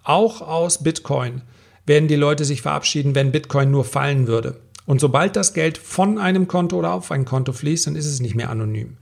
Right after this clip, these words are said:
Aber darum geht es gar nicht. Es geht darum, dass es um die Akzeptanz geht. Und wir vergessen mal nicht, dass es Tausende von Coins gibt, die existieren gar nicht mehr.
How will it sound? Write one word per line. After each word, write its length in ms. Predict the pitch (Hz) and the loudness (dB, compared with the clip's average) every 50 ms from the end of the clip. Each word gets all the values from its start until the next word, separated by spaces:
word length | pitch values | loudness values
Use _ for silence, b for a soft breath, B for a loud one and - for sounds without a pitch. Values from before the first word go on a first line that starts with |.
| b b b b b b b b b b - | b b b b b b b b b b -2
Aber 160 | 127 127 127 | 0 2 2
darum 280 | 143 135 156 190 185 | 4 4 4 4 4
geht 160 | - 165 170 175 | 4 4 2 2
es 120 | 160 - | -2 -4
gar 140 | - 123 120 | -6 -10 -12
nicht. 140 | 127 - - | -12 -10 -8
Es 120 | 127 - | -6 0
geht 200 | - 170 175 196 | 0 0 2 0
darum, 360 | 175 143 160 160 170 185 170 | 0 0 0 0 0 -2 -2
dass 160 | 131 135 135 | -2 -2 -2
es 120 | 139 143 185 | -2 -2 -2
um 120 | 156 131 | -2 -2
die 160 | 120 131 123 | -2 -2 -4
Akzeptanz 720 | - 131 135 - - 135 127 - - 127 143 160 160 - - | -4 -6 -6 -4 -4 -6 -6 -4 -4 -2 -2 0 -2 -2 -4
geht. 280 | - - 123 - - - B B B B B B B B B B | -6 -8 -8 -8 -12 -18 B B B B B B B B B B
Und 140 | - 135 127 | -2 2 4
wir 100 | 143 139 | 4 4
vergessen 380 | 127 151 143 147 160 160 180 160 | 4 2 2 2 2 2 2 2
mal 80 | 151 | 2
nicht, 240 | 151 160 165 - - | 2 0 0 0 -2
dass 120 | 151 135 | -2 -2
es 120 | - - - | -2 -2 -2
Tausende 400 | - 151 156 185 185 180 175 165 | -2 0 2 2 4 4 2 2
von 260 | 170 - 151 135 - | 2 2 0 0 0
Coins 360 | - 143 143 151 165 165 - | 0 0 2 2 2 0 0
gibt, 320 | - 170 170 - - - - | -2 -2 -4 -4 -8 -18 -12
die 180 | - 135 151 160 | -6 -2 -2 0
existieren 600 | 151 - - - 139 - - - 208 208 190 165 | 0 -2 -2 -4 -4 -2 0 4 4 4 6 4
gar 160 | 135 135 131 135 | 4 2 0 -2
nicht 200 | 127 107 - 135 | -4 -6 -6 -6
mehr. 200 | 123 123 - | -6 -6 -8